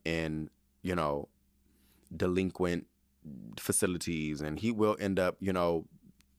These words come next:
on the streets with fi-," like, all this other weird shit, or, like, "You will end up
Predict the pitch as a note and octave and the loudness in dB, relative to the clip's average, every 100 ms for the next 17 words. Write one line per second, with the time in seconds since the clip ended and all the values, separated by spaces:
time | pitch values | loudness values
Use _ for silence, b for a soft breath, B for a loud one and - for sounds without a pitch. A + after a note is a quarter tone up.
0 | - - F#2+ G2 F#2+ - G2 E2+ D#2+ - | -8 0 2 2 0 0 0 0 -4 -2
1 | F2+ F2 - - B B B - - C#3+ | 2 2 0 -12 B B B 0 4 4
2 | D3 D3+ F#3 G3 G3+ E3+ G#2+ A2 A#2+ A#2+ | 6 8 8 6 4 2 4 6 6 6
3 | A2+ - A#2 A2 A2 G2+ G#2 G2+ F#2 F#2 | 4 4 6 8 8 6 4 6 4 2
4 | G2+ B2 A#2 B2 - F#2+ F2+ F2 E2+ | 0 4 6 6 6 2 2 2 2